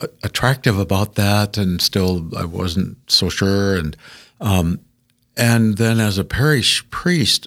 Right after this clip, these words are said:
I began to discover that when I would go to visit people in the hospital, I would come back feeling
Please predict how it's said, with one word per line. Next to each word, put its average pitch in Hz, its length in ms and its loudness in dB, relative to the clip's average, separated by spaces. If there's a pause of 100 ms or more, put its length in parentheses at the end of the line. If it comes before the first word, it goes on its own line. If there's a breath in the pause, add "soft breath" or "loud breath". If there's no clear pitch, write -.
I 101 120 -2
began 104 400 0
to 117 80 -6
discover 104 580 0
that 92 160 -4 (540 soft breath)
when 107 260 2
I 123 120 2
would 87 220 -4
go 85 240 0
to 80 300 -4 (120)
visit 85 420 -4
people 85 340 -6
in 78 100 -6
the 78 100 -10
hospital, 78 720 -6 (880 soft breath)
I 98 160 -2
would 95 220 -2
come 92 180 0
back 104 320 0
feeling 85 640 -2